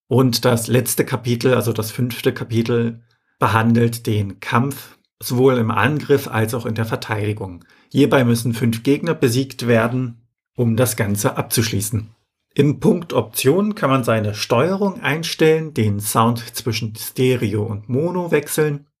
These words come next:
und zuletzt die Repeat On beziehungsweise Repeat Off Funktion nutzen. Entscheidet man sich dann, das Spiel zu starten, landet man direkt im Kerker, und das Bildschirmlayout hier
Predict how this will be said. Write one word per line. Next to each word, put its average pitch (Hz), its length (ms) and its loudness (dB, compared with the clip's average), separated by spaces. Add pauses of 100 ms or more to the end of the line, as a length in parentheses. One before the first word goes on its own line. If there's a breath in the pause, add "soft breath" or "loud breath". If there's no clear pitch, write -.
(240)
und 147 220 2
zuletzt - 840 0
die 107 360 2
Repeat 113 680 0
On 117 300 2
beziehungsweise 104 760 -2
Repeat 113 460 -2
Off 107 160 -4
Funktion 107 640 -6
nutzen. 104 440 -6 (260)
Entscheidet 165 420 0
man 156 140 0
sich 139 140 0
dann, 131 140 0
das 110 120 2
Spiel 131 240 0
zu 117 120 -8
starten, 151 840 -2
landet 117 380 0
man 113 460 0 (100)
direkt 117 440 0
im 107 200 -6
Kerker, 165 680 -2
und 113 360 0
das 107 120 -2
Bildschirmlayout 117 880 0
hier 127 600 0